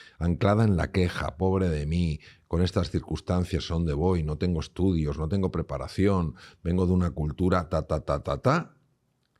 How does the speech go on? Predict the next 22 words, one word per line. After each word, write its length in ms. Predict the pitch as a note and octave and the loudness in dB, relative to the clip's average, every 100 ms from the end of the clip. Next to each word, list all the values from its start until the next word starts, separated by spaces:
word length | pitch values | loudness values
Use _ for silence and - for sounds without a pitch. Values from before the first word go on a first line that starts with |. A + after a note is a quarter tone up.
| _ - | _ -14
si 220 | - F2+ | -6 0
tú 160 | A2+ | 2
no 120 | B2 B2 | 2 4
tomas 240 | G#2+ G2+ | 2 4
responsabilidad, 640 | G2 - F2 F2+ G2+ G#2 - | 2 0 0 2 2 0 -2
nada 300 | F2+ A2+ A2+ | 0 2 2
va 120 | A2 | 2
a 20 | |
suceder 540 | - A2 G#2 A#2 - - | 0 0 2 0 -2 0
aunque 300 | F#2 F2 E2+ | 0 2 -2
estés 260 | - A#2+ | 0 -2
en 80 | A2+ | 0
las 140 | F2 D2+ | 0 0
mejores 400 | D2+ - F2 - | -2 0 0 0
circunstancias. 640 | - - - E2 C#2+ C#2 | -4 -4 -4 -2 -2 -2
Entonces, 280 | F#2 D#2 - | 0 0 2
yo 120 | G#2+ | 2
diría 360 | A2 B2 A2+ - - - - _ | 4 2 0 -6 -20 -20 -20 _
que 120 | - F2 | 0 2
el 80 | |
gran 320 | E2 G#2+ A#2+ G#2+ | 4 4 4 4
desafío 720 | F#2+ F#2 E2 G#2+ E2+ C#2 | 4 2 0 2 2 2